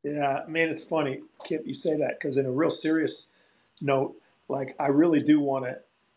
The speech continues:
impact guys or keep them on track. You know, like, I'm not here to, to dominate 'em or to necessarily change 'em.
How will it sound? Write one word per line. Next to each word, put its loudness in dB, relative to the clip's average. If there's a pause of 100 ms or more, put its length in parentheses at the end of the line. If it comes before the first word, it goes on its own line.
(360)
impact 0
guys 0
or -4
keep -6
them -2
on -2
track. -4 (400)
You -8
know, -4
like, -6 (1000)
I'm -8
not -2
here 4
to, -4 (520)
to -12
dominate 4
'em 0
or 0
to -4 (920)
necessarily 2 (160)
change 2
'em. -4